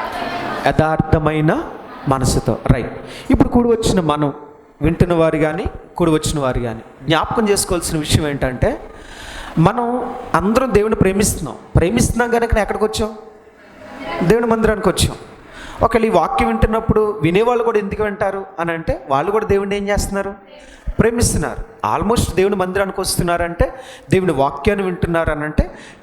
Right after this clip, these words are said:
ఖచ్చితంగా దేవుణ్ణి ప్రేమించిన వాళ్ళే దేవుని మందిరానికి వస్తారు. దేవుణ్ణి ప్రేమించిన వాళ్ళే దేవుని వాక్యాన్ని కూడా వినడానికి ఇష్టపడతారు.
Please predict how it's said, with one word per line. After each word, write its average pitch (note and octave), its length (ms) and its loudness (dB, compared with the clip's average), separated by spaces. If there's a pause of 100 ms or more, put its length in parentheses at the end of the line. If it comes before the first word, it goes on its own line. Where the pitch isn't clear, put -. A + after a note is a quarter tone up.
ఖచ్చితంగా A#3 760 2 (300)
దేవుణ్ణి G#3+ 360 4
ప్రేమించిన F#3+ 680 0
వాళ్ళే E3+ 360 0
దేవుని F3 320 -2
మందిరానికి E3 460 -2
వస్తారు. D#3+ 500 0 (560)
దేవుణ్ణి A#3 400 4
ప్రేమించిన F#3 640 2
వాళ్ళే F3 460 0 (480)
దేవుని F#3 240 2
వాక్యాన్ని G3 600 0
కూడా G3 180 0
వినడానికి E3+ 680 -4 (480)
ఇష్టపడతారు. C3+ 600 0